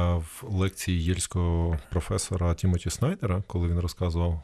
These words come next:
студентам про Україну. Він розказував, що Україна — це місце, де в двадцятому сторіччі було сконцентрована темрява і зло.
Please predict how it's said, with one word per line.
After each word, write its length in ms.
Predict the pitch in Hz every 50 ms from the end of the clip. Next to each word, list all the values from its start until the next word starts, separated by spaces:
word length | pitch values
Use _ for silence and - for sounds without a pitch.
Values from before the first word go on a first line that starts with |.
| -
студентам 520 | - - - 98 85 90 90 87 - 85 80
про 140 | - 92
Україну. 440 | 90 82 - - 98 120 160 165 139
Він 140 | 104 95 98
розказував, 520 | 92 92 - - - 95 95 95 92 90
що 160 | 85 - - 92
Україна — 460 | - - 95 101 117 139 147 139 110 -
це 160 | - - 98
місце, 520 | 92 92 107 135 - - - - 104 104
де 200 | 98 90 85 90
в 80 | 85 82
двадцятому 540 | 82 92 87 - - - - - 101 95 90
сторіччі 440 | - - 92 95 110 - - -
було 240 | 82 80 87 87 98
сконцентрована 920 | 98 - - 87 80 - - 87 - - 101 95 90 92 87 90 87 85 80
темрява 440 | - 101 95 90 85 82 80 78 78 - _ -
і 100 | 95 87
зло. 360 | 78 73 82 85 73 -